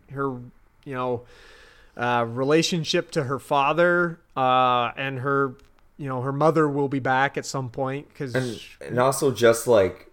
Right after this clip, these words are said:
Speaker 2: now that we had the flip of be, having Scully being the
Speaker 1: Mm-hmm.
Speaker 2: skeptic, uh, being the believer, and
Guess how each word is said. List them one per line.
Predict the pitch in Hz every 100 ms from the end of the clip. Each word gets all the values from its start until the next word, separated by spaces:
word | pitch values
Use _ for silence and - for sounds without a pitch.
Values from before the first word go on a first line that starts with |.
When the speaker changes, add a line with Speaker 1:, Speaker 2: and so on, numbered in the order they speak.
| _
Speaker 2:
now | - 104 104 107
that | 110
we | 104
had | 107 104 98
the |
flip | 92 - 98 104 104 -
of | 98 92 87 85 - _ _ _ _ _ _ _ _ - 98
be, | 107
having | 104 107 101 98
Scully | 90 - - 110 110 110
being | 104 104 101 98 90 - _ _
the | - 101
Speaker 1:
Mm-hmm. | - 180 165
Speaker 2:
skeptic, | 101 85 101 95 92 - - - -
uh, | 107 113
being | 110 95 113 107 104
the | 98
believer, | 90 101 104 98 101 98
and | 95 92 90